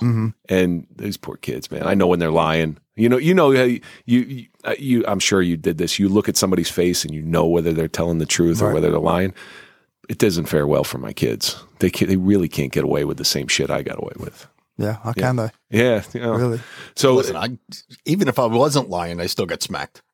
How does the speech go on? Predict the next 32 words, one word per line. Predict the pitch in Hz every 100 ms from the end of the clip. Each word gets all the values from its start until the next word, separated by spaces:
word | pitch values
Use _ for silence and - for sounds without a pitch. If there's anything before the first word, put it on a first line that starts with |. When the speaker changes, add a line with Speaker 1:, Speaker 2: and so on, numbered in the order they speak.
| -
Speaker 3:
You | -
know, | 127 120
so | 147 120 - - - -
my | 131
father | 214 165 160
used | 151
to | 135
hit | 160
me | 143
all | 131
the | 123
time | 120
and | 113
say, | 113 - _ _ _ -
"That's | 90 -
because | 85 92 85
you |
did | 80 90 90
nothing | 87 87 87
wrong." | 85 76
He | 76
said, | -
"Imagine | 80 87 104 107
what | 104 98
you'd | 92
get | 98
if | 98 -
you | -
did | 101 151
something | 117 101 110
Speaker 2:
<laughs> |
Speaker 3:
wrong." | 113